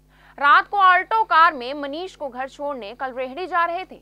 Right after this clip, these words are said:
बताया जाता है कि दो बाइकों पर छह युवक उनका पीछा कर रहे थे। तोपखाना से टुंडला की ओर जा रही सड़क पर शर्मा कन्फेक्शनरी के ठीक सामने बाइक सवारों का पीछे आता देख कार को तोपखाना बाजार की ओर मोड़ने की कोशिश की।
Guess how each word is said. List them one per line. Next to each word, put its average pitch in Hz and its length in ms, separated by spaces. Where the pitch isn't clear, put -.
बताया 269 280
जाता 320 260
है 311 180
कि 349 160
दो 285 240
बाइकों 339 320
पर 294 220
छह 320 200
युवक 311 360
उनका 302 200
पीछा 302 340
कर 320 140
रहे 330 180
थे। - 160
तोपखाना 381 540
से 415 160
टुंडला 359 380
की 359 180
ओर 359 160
जा 302 160
रही 320 180
सड़क 330 320
पर 294 180
शर्मा 359 400
कन्फेक्शनरी 294 640
के 277 100
ठीक 370 260
सामने 269 400
बाइक 247 240
सवारों 247 380
का 220 140
पीछे - 380
आता 285 300
देख 247 280
कार 285 220
को 277 240
तोपखाना 311 560
बाजार 294 340
की 311 140
ओर 330 180
मोड़ने 262 380
की 427 120
कोशिश 415 380
की। - 140